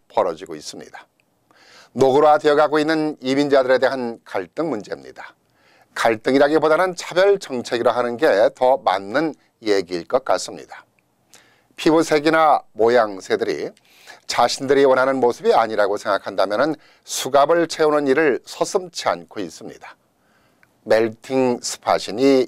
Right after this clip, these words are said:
용광로니 샐러드 그릇이니"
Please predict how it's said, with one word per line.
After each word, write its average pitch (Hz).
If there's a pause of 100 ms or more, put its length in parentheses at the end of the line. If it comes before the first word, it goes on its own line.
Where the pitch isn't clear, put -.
(140)
용광로니 117 (520)
샐러드 147
그릇이니" 98